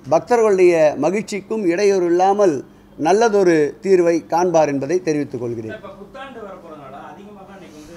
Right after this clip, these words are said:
Speaker 2: திருக்கோயில்கள் வந்து கூட்டம் இருக்கும். அது அப்ப வந்து கட்டுப்பாடு, இந்த கோவிட், அஹ், தற்பொழுது அந்த அச்சுறுத்தல் உள்ளதால்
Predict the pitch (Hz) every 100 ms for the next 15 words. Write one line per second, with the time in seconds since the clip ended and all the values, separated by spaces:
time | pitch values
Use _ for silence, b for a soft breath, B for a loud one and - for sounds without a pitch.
0 | 156 151 156 156 156 143 147 151 156 143
1 | 127 - - - 143 156 160 143 - 175
2 | 165 196 165 160 185 180 160 151 - 180
3 | 190 180 151 139 - _ _ _ - -
4 | - 139 160 165 160 143 135 - - 143
5 | 127 123 -